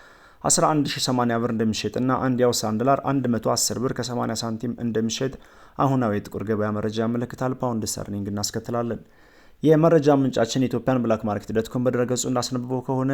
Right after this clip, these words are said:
አንድ መቶ የፓውንድ ስተርሊንግ ሃያ ሁለት ሺህ ስድስት መቶ የኢትዮጵያ ብር እንደሚሸጥና አንድ ፓውንድ ስተርሊንግ ሁለት መቶ ሃያ ስድስት ብር ከዜሮ ሁለት ሳንቲም እየተሸጠ እንደሚገኝ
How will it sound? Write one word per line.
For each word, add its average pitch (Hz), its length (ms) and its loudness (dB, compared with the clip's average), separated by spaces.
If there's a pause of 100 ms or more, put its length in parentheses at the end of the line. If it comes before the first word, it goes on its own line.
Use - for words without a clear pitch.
አንድ 120 220 -2
መቶ 107 200 -4
የፓውንድ 117 400 -4
ስተርሊንግ 110 480 -4
ሃያ 127 220 0
ሁለት 107 300 -4
ሺህ 139 180 -6 (400)
ስድስት 143 380 0
መቶ 135 200 0 (720)
የኢትዮጵያ 113 720 -2
ብር 117 140 0
እንደሚሸጥና 110 560 -2
አንድ 123 180 0
ፓውንድ 110 280 -2
ስተርሊንግ 113 400 -2
ሁለት 120 200 0
መቶ 110 220 -2
ሃያ 104 180 -4
ስድስት - 400 -10
ብር 131 160 -2 (440)
ከዜሮ 131 280 4
ሁለት 123 200 2
ሳንቲም 113 420 0
እየተሸጠ 107 380 -6
እንደሚገኝ 107 580 -2